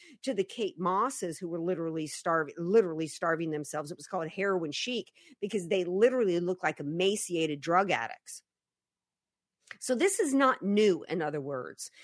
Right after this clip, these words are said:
to have media having a negative impact on young women. It's not new. And we have not had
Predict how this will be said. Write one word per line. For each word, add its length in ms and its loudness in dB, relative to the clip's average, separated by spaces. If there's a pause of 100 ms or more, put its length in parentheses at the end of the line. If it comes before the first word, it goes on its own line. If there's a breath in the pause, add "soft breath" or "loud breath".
(280 loud breath)
to 140 0
have 340 -2
media 920 -2 (500 soft breath)
having 360 0
a 80 4
negative 500 2
impact 520 -2
on 140 -4
young 300 -6
women. 300 -8 (100)
It's 200 -2
not 320 0
new. 460 -2 (1080 loud breath)
And 140 -2
we 160 0
have 200 -2
not 320 2
had 640 0